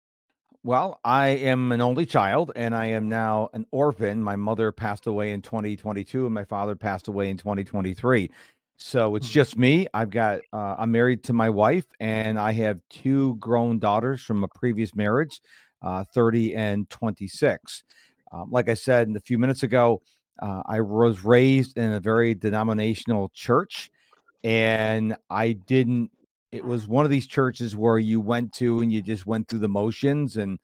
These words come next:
Speaker 1: you know, you really didn't have any kind of relationship. So it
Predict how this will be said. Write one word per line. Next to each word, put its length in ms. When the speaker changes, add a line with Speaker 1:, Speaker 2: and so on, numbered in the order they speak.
Speaker 1:
you 100
know, 160
you 180
really 300
didn't 280
have 160
any 140
kind 200
of 80
relationship. 760
So 280
it 160